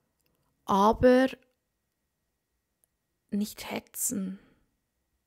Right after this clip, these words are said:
Weil Ritter der Stäbe, der rennt drauf los, ohne nach rechts und links zu schauen, hat oft einen Tunnelblick und dann merkt er, „Ups, ich hab da gewisse Dinge vergessen“, oder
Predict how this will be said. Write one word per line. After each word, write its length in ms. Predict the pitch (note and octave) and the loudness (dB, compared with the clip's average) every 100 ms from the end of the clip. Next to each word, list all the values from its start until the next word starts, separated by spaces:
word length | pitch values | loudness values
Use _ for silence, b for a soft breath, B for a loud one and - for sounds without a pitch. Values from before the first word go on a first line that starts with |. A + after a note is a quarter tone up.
| _ b b | _ b b
Weil 180 | G3+ G#3+ | 0 2
Ritter 260 | B3 B3 | 0 -4
der 140 | - A#3 | -4 -4
Stäbe, 520 | - - G#3 A#3 A#3+ | -4 -2 -2 -2 -4
der 280 | G#3 G3 G3 | -8 -10 -8
rennt 260 | G3+ G#3+ - | -8 -8 -10
drauf 440 | G3+ G3+ G3 G3+ - | -8 -6 -4 -8 -6
los, 480 | G3 G#3 A3 A3+ - | -2 2 4 2 0
ohne 220 | A3+ A3+ | 0 2
nach 220 | G#3+ - | 0 -4
rechts 340 | G3+ G#3+ - A3 | -8 -8 -8 -6
und 80 | |
links 320 | G3+ A#3+ B3 - | 0 0 0 -6
zu 80 | |
schauen, 440 | G#3+ G3 G3 A#3+ C4+ B B B B | -4 0 2 4 2 B B B B
hat 240 | G#3+ - | -4 0
oft 260 | A#3 - - | -2 -2 -6
einen 140 | G#3+ | -6
Tunnelblick 800 | - A#3+ B3 A#3+ B3 - - - _ _ _ _ _ _ _ _ A3+ | 0 4 4 2 0 -2 -12 -20 _ _ _ _ _ _ _ _ -2
und 120 | A3 | 2
dann 180 | G#3+ G3 | 2 2
merkt 340 | G#3 - - | 0 -4 -8
er, 140 | G#3+ - - | -8 -8 -8
„Ups, 540 | D#4 - - - - - _ _ _ _ _ _ _ _ _ _ _ _ | -8 -8 -12 -12 -12 -16 _ _ _ _ _ _ _ _ _ _ _ _
ich 120 | - | 0
hab 160 | G#3 - | 0 2
da 440 | G3 G3 G3 G3 _ _ _ _ _ _ _ _ _ _ _ _ | 0 2 -2 -4 _ _ _ _ _ _ _ _ _ _ _ _
gewisse 320 | - G#3 G#3+ | -8 -6 -4
Dinge 240 | G3+ A3 A3 | 0 0 0
vergessen“, 680 | F#3 - - - - - - | -2 -6 -6 -6 -10 -8 -6
oder 380 | F#3 F#3 F3 | -6 -4 -6